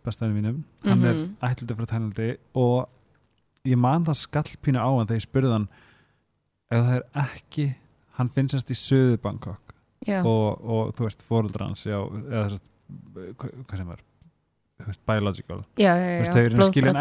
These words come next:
Speaker 2: hans.
Speaker 1: eftir, þess að þetta hlýtur að, þau hljóta að hafa verið í mjög erfiðri stöðu á þessum tíma.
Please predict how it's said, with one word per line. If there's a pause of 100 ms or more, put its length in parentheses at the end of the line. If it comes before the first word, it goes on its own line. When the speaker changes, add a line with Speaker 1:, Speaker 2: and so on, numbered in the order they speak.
Speaker 2:
hans.
Speaker 1:
eftir,
þess
að
þetta
hlýtur
að,
þau
hljóta
að
hafa
verið
í
mjög
erfiðri
stöðu
á
þessum
tíma.